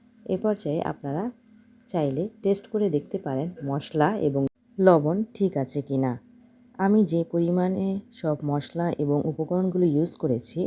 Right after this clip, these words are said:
সব এখানে পারফেক্ট আছে। আমি টেস্ট করে দেখেছি এখানে সবগুলোই বেশ সুন্দরভাবে হয়েছে।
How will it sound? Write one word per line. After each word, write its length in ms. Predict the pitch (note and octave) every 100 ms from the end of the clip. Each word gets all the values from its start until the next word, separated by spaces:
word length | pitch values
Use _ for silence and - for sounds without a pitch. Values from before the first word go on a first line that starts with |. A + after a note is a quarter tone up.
| B3 - _ -
সব 300 | - E3+ D#3+ D#3+
এখানে 300 | E3 C#3+ C#3 G#3 -
পারফেক্ট 380 | E3 D#3+ D#3
আছে। 340 | A2 A#2 - B2 - - _ _ _ -
আমি 140 | F3
টেস্ট 280 | F3+ F#3+ -
করে 180 | - G#3 F#3+
দেখেছি 420 | F#3+ G3 F#3+ B3+ D4 - - -
এখানে 340 | D#3 E3+ C3+ G3+ - - -
সবগুলোই 540 | - E3 D3 F3 F#3+ C4 - - _ _ - - -
বেশ 260 | E3 G3+ - - _ _ - - -
সুন্দরভাবে 760 | F#3+ F3+ F3 G3+ F#3+ D#3+ C3 G#3 B3+ - - - - -
হয়েছে। 440 | E3 B2+ A2+ -